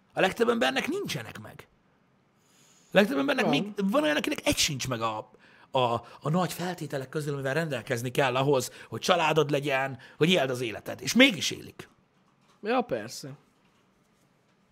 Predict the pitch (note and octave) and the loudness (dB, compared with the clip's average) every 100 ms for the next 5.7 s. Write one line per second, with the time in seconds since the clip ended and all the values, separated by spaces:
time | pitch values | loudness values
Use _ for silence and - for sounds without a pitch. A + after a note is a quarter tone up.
0 | _ _ _ _ _ _ _ _ _ _ | _ _ _ _ _ _ _ _ _ _
1 | _ _ _ - D3+ G#3+ A3 G#4 C#3+ - | _ _ _ 0 6 6 6 4 2 -4
2 | - - - - _ _ _ _ _ _ | -14 -14 -14 -16 _ _ _ _ _ _
3 | - D3 C#4 C4 E3 G3+ A3+ F#3+ - - | -6 -2 -2 -2 -2 2 2 0 -2 -4
4 | D#3+ F#3 B2+ A2+ G#2+ A#2+ A#2+ A#2+ G2+ - | 0 0 0 -4 -2 -2 -2 -4 -6 -10
5 | G2+ G2 - - - - - | -10 -12 -14 -10 -8 -8 -12